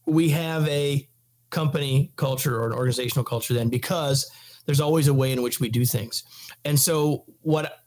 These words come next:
I have found is that in this time that we're living in right now,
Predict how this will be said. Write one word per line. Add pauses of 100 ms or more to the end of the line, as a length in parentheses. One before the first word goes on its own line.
(160)
I
have
found
is
that
in
this
time
that
we're
living
in
right
now,